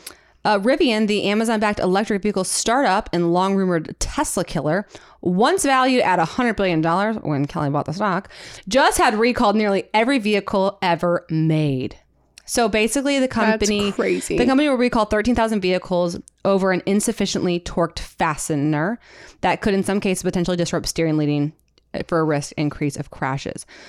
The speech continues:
Speaker 1: Um, okay, so a couple of things. I, like, talked about this on my Instagram stories, and I thought I was a Rivian stan. Oh, no. Rivian stans
Speaker 2: Mm-hmm.
Speaker 1: came at me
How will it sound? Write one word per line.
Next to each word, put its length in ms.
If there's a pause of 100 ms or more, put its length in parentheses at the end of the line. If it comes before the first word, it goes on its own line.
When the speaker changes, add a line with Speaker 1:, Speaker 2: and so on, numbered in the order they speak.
(300)
Speaker 1:
Um, 460 (100)
okay, 180
so 120
a 40
couple 220
of 80
things. 300
I, 140
like, 100
talked 160
about 100
this 80
on 60
my 80
Instagram 400
stories, 280 (380)
and 260 (380)
I 140
thought 260
I 160
was 140
a 40
Rivian 360
stan. 420 (140)
Oh, 160
no. 420 (640)
Rivian 360
stans 520
Speaker 2:
Mm-hmm. 100
Speaker 1:
came 260
at 160
me 280